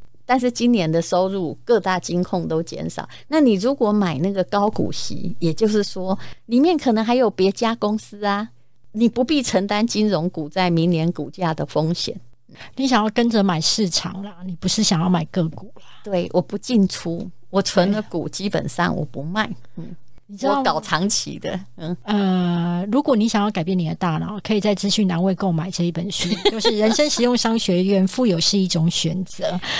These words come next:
Speaker 1: 对，相信你。其实你知道吗？贫穷会遗传，那个遗传不是D N A，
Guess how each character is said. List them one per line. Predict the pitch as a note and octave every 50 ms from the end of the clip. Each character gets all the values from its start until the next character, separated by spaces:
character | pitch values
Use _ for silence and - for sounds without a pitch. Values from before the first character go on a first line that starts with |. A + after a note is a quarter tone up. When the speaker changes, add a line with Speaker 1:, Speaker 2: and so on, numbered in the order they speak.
| - - F3+
Speaker 1:
对， | E3+ E3 D#3+
相 | - - G3 G3
信 | G3 - A3 G3+ F#3
你。 | E3+ D#3 C3+ A#2+ - D3 -
其 | - - F3+
实 | F3+ - E3+ E3 E3 F3 F#3+ - - - - - - - - - -
你 | F#3
知 | G3 A3+
道 | A3+ A#3+
吗？ | A3 G3+ F#3 F3+
贫 | - - F#3+ F#3+ G#3
穷 | - - E3 E3+
会 | F3+ G3+ F#3+ F3
遗 | - C#3+ C3
传， | D3+ - - - - - - D3 C#3 - - - - - - - -
那 | A3+ B3+
个 | B3 -
遗 | - E3+
传 | F3 - - F3+ D#3+ E3
不 | - F3
是 | E3 - F#3
D | E3+ - E3+ E3
N | E3 E3 -
A， | - D#3 D#3 E3 E3+